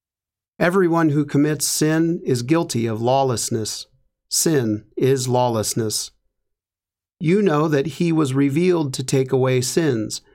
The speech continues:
and in him there is no sin. No one who abides in him sins.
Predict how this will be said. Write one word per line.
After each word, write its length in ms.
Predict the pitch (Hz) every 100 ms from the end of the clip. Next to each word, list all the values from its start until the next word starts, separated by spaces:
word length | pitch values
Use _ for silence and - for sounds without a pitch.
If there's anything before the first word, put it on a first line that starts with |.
| _ _
and 240 | - 156
in 280 | - 185 196
him 500 | 156 139 113 110 - _ _ _
there 300 | 131 131 135
is 320 | 147 135 127 120
no 220 | 120 123
sin. 480 | - 131 110 107 - _ _ _ _ _ _ _ _ 117
No 180 | 131
one 240 | 147 151 147
who 180 | 143 143
abides 480 | 131 135 143 127
in 180 | 135 131
him 340 | 127 131 127 123
sins. 560 | - 123 131 160 -